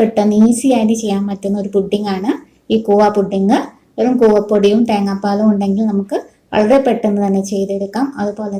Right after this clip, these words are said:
തന്നെ ഈ ചൂടുകാലത്ത് കഴിക്കാൻ പറ്റിയ ഒരു പുഡിങ്ങും കൂടിയാണ് ഈ കൂവ പുഡിംഗ്. ശരീരോഷ്മാവ് നിയന്ത്രിക്കാനും അതുപോലെ തന്നെ ഹാർട്ടിനെ പ്രിവെന്റ് ചെയ്യാനും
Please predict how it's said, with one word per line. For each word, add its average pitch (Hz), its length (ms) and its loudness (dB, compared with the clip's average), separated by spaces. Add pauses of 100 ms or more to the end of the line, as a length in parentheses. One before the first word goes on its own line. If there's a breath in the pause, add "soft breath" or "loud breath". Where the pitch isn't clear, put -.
തന്നെ 202 220 -4 (380 loud breath)
ഈ 220 120 -2
ചൂടുകാലത്ത് 208 680 2
കഴിക്കാൻ 208 400 0
പറ്റിയ 208 300 -6
ഒരു 240 180 -4
പുഡിങ്ങും 208 480 0
കൂടിയാണ് 190 400 -6
ഈ - 80 -10
കൂവ 202 100 -4 (140)
പുഡിംഗ്. 196 400 0 (1120)
ശരീരോഷ്മാവ് 233 840 4
നിയന്ത്രിക്കാനും 214 720 0 (140)
അതുപോലെ 214 400 -2
തന്നെ 220 180 0 (100)
ഹാർട്ടിനെ 220 540 -4
പ്രിവെന്റ് 208 420 -2
ചെയ്യാനും 202 360 -4